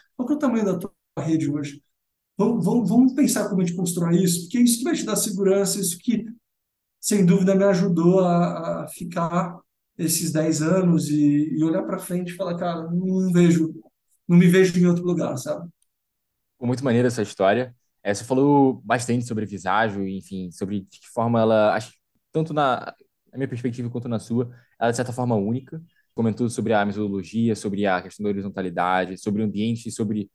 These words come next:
Speaker 2: o pessoal que são super agradáveis e que fazem você ser suportado, né? E outra coisa que você também comentou foi a questão da diversidade, tanto da diversidade social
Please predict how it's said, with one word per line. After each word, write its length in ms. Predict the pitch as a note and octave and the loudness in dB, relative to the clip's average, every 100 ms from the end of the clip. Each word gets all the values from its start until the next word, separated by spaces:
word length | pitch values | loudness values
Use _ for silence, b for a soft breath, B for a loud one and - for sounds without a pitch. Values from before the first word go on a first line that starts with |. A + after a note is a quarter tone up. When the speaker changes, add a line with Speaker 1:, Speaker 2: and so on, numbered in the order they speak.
| _ | _
Speaker 2:
o 80 | - | -14
pessoal 380 | - A2 A2 G2+ | -6 -4 -2 -2
que 80 | - | -4
são 100 | G#2+ | -10
super 240 | G2+ A2 | -8 -4
agradáveis 440 | G2+ G#2 G#2+ A#2+ A#2+ | -2 -2 -2 -4 -6
e 40 | |
que 240 | C#3+ C#3+ - _ _ - | -6 -6 -8 _ _ -4
fazem 280 | B2 B2 B2 | -2 -2 -2
você 600 | B2 B2 A#2 A#2 A#2 A2 | -2 -4 -4 -2 0 -2
ser 100 | A2+ | -4
suportado, 600 | G#2 - A2 - F#2 F2 | -10 -14 -10 -2 -2 -2
né? 140 | F2 F2 _ _ - | -8 -14 _ _ -4
E 80 | A#2+ | 0
outra 120 | C3+ | 0
coisa 140 | D3+ C#3+ | 0 -4
que 60 | |
você 60 | - | -4
também 180 | C#3+ C#3 | -6 -4
comentou 460 | C#3 C3 A#2+ C#3 | -6 -8 -4 -4
foi 100 | D3+ | -4
a 40 | D3+ | -8
questão 200 | C3+ C#3+ | -8 -8
da 60 | |
diversidade, 680 | B2+ C3 - F#2 G#2 C#3 C3 | -6 -6 -4 -2 -2 -2 -6
tanto 240 | - C#3+ - | -8 -8 -4
da 80 | C3+ | -4
diversidade 500 | A#2+ B2 B2 A#2 A#2+ | -4 -6 -4 -4 -4
social 540 | A#2 - G#2 A#2+ A#2+ | -10 -4 -2 -2 -6